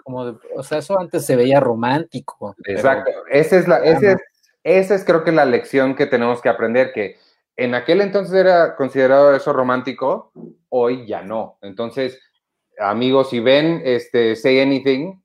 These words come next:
Speaker 2: o, o, Say Anything es la de la, la grabadora,
Speaker 1: Sí, creo que
Speaker 2: ¿no?
Speaker 1: sí, ajá.
Speaker 2: Este, be-,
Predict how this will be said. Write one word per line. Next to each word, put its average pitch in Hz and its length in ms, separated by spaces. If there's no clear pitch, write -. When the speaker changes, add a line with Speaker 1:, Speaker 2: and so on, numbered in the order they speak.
Speaker 2:
o, 101 1040
o, 110 40
Say 156 240
Anything 147 340
es 127 60
la 127 120
de 113 120
la, 92 380
la 104 80
grabadora, 98 140
Speaker 1:
Sí, 135 120
creo 127 160
que 107 40
Speaker 2:
¿no? 104 40
Speaker 1:
sí, 120 160
ajá. 107 400
Speaker 2:
Este, 117 540
be-, 117 300